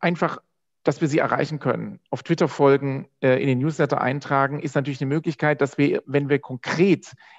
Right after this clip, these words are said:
etwas sehen, was falsch läuft, einfach sie informieren können und wir dann gemeinsam versuchen, da ein Gegengewicht aufzustellen. Wir haben das schon an ein paar Stellen geschafft, wo wir dann mit ein paar tausend Mails, die, ähm,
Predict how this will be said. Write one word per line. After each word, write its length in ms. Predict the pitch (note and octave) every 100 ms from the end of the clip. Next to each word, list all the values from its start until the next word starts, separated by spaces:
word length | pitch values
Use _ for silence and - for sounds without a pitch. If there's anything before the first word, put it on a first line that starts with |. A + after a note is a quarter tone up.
| -
etwas 320 | C3+ D#3 -
sehen, 300 | D3+ F3 D#3+
was 340 | C#3+ - - _
falsch 440 | - C3+ D3 -
läuft, 580 | - G#2+ C3+ F3 - - _ - - -
einfach 440 | D3+ D#3 E3+ D#3 -
sie 180 | - F3
informieren 500 | E3 D#3+ D#3 G3 F#3+
können 320 | F3 F3 F3
und 120 | D#3+
wir 80 | D3+
dann 140 | C#3+ C3
gemeinsam 560 | B2 A#2+ C#3+ D#3+ D3
versuchen, 500 | D3 C3+ D3 - C#3
da 120 | B2+
ein 140 | A#2+ C3
Gegengewicht 460 | B2+ C3+ B2 B2
aufzustellen. 640 | - - A2 - - - - - - -
Wir 100 | C#3+
haben 100 | G3+
das 160 | A#3+ -
schon 120 | G#3
an 60 | E3+
ein 60 |
paar 180 | C#3 F3
Stellen 340 | - F3+ E3+
geschafft, 560 | C#3+ - D3 G#3+ - - - - -
wo 180 | E3 F#3
wir 60 | F3
dann 200 | E3 G3+
mit 140 | A3+
ein 80 | D#3+
paar 160 | F#3
tausend 340 | F#3 D#3 E3+ -
Mails, 520 | B2+ D3 G3+ - -
die, 360 | D#3+ C3+ D#3+ E3
ähm, 400 | - D3+ D3+